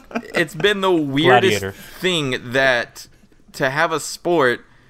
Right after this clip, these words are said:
Speaker 1: where both leagues don't play with the same rules. Like, it's just, it's just, it's so strange.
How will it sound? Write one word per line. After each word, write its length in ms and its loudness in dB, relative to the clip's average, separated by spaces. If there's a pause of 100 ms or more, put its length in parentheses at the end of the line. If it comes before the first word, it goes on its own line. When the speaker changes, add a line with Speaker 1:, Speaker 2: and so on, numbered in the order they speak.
(140)
Speaker 1:
where 240 0
both 360 0
leagues 440 -2
don't 320 -2
play 400 0
with 340 -2
the 140 -2
same 500 -4
rules. 560 0
Like, 140 -2
it's 160 -4
just, 180 0
it's 260 -2
just, 240 -4 (380)
it's 180 -2
so 300 0
strange. 800 -4